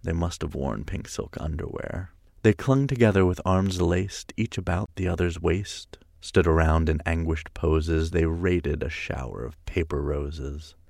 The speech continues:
Lavender lights and the stink of joss.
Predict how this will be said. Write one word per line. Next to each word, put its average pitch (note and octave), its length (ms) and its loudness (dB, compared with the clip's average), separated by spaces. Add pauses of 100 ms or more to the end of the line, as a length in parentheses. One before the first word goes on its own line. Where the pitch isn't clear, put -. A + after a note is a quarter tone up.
(260)
Lavender F2+ 400 6
lights E2 460 2
and F2 160 -2
the D#2+ 60 -2
stink E2 300 2
of E2 100 0
joss. E2 580 2